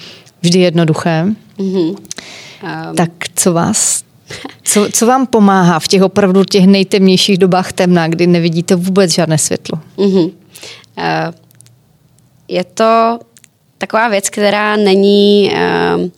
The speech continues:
Speaker 2: je to teze, eh, která není od, eh, nikoho známého,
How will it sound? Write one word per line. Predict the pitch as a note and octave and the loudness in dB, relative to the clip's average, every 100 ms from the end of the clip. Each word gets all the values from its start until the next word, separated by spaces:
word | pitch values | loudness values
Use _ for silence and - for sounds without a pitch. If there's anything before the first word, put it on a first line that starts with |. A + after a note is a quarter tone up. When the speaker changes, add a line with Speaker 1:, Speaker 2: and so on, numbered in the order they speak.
| _ - - - - - - - _ _ | _ -20 -20 -20 -20 -20 -20 -20 _ _
Speaker 2:
je | F#3 | -4
to | A#3 | -2
teze, | - E3+ D3+ C#3+ G3+ - - | -2 -2 -2 -2 -4 -8 -8
eh, | E3 E3 E3 | -4 -2 -4
která | - F#3+ G3 G3+ | -4 -2 0 0
není | F#3+ G3 F#3 | 2 2 2
od, | F#3 - | -2 -2
eh, | F#3+ F#3 F3+ | 0 2 2
nikoho | F#3 F#3 F#3 F#3+ F#3 | 0 0 -2 0 0
známého, | F#3 D#3 D#3 E3 F3+ G3+ G3 G3+ | 2 2 2 2 2 2 2 0